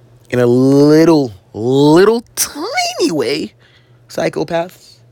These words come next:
in the most beautiful fashion? To think that something exists greater than us in order to be, in order to be humble,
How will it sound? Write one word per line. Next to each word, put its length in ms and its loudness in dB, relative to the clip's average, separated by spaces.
in 80 -2
the 60 -2
most 180 -4
beautiful 340 -4
fashion? 480 -6
To 160 -4
think 340 -2
that 200 -2
something 480 -6
exists 540 -4
greater 380 -2
than 180 -6
us 380 -8
in 120 -10
order 320 -2
to 200 -12
be, 260 -14
in 140 -6
order 300 0
to 260 -6
be 340 -6
humble, 540 -6